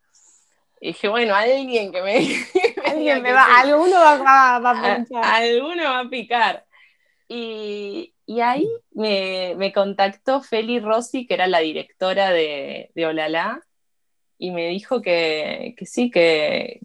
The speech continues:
Speaker 1: que, bueno, que le mande ideas, que cuando esté allá le mande, que veamos, bueno. Y ahí empecé a, hice una nota desde Londres, que en ese momento era un cool hunter, que se usaba en ese momento hacer tipo fotos callejeras.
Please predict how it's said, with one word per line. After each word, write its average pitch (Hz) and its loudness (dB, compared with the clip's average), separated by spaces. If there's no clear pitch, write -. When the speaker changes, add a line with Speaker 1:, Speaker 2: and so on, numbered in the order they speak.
Speaker 1:
que, 165 2
bueno, 190 2
que 160 0
le 156 0
mande 202 2
ideas, 240 4
que 165 -10
cuando 165 -6
esté - -6
allá 202 -6
le 202 -6
mande, 208 -8
que 165 -8
veamos, 208 -4
bueno. 165 -12
Y 196 0
ahí 220 2
empecé 202 -2
a, 170 0
hice 196 -6
una 185 -2
nota 196 -2
desde 196 -2
Londres, 202 -6
que 175 -6
en 165 -2
ese 190 -8
momento 185 -2
era 190 2
un 170 -4
cool 175 -2
hunter, 196 -2
que 175 -10
se - -14
usaba 165 -2
en 156 -6
ese - -12
momento 151 -10
hacer 151 -10
tipo 151 -8
fotos - -6
callejeras. 170 -4